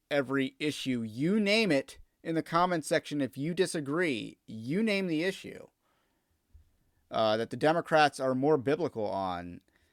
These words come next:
and, you know, good luck with that.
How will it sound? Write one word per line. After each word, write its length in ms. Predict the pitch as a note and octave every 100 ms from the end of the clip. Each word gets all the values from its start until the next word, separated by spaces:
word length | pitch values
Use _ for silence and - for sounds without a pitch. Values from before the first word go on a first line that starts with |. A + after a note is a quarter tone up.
| _ _
and, 680 | - G#2+ G#2 G2+ G2 G2 F#2+ - - _ _ _ _ _ _ _ _ _ _ -
you 180 | B2+
know, 460 | A2 G2+ F#2 F2+ F#2 _ _ _ _ A2
good 200 | D3 D#3+
luck 220 | F3 E3+
with 140 | B2
that. 320 | C#3 D#3 -